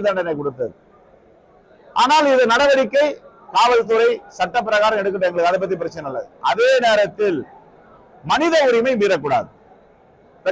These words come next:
கை ஒடிஞ்சிருக்குன்றாங்க, அதையெல்லாம் அனுமதிக்க கூடாது. வரம்பு மீறக்கூடாது,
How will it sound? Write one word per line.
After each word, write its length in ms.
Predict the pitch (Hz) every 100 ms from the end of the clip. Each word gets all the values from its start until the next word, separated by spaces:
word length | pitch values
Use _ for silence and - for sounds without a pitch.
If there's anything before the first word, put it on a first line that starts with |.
| 214
கை 80 | 247 247
ஒடிஞ்சிருக்குன்றாங்க, 720 | 220 208 196 202 175 165 160 175 233 - _ _ _ - _ - 196
அதையெல்லாம் 340 | 247 262 269
அனுமதிக்க 340 | 233 226 202 180 147
கூடாது. 240 | 127 104 - _ _ _ _ _ _ - _ _ -
வரம்பு 280 | 208 254 240 214
மீறக்கூடாது, 580 | 202 185 190 185 185